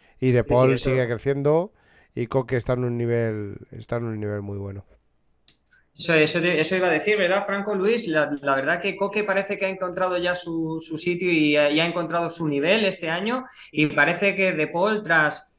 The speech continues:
Speaker 2: las idas y venidas, eh, a lo largo de la temporada, parece que también ha encontrado su,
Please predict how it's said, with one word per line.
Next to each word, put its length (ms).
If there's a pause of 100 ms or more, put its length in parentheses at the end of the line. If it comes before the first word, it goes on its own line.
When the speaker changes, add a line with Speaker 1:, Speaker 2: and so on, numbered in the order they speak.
Speaker 2:
las 420
idas 320
y 60
venidas, 640
eh, 80
a 100
lo 140
largo 200
de 80
la 120
temporada, 560
parece 320
que 80
también 440
ha 60
encontrado 640
su, 580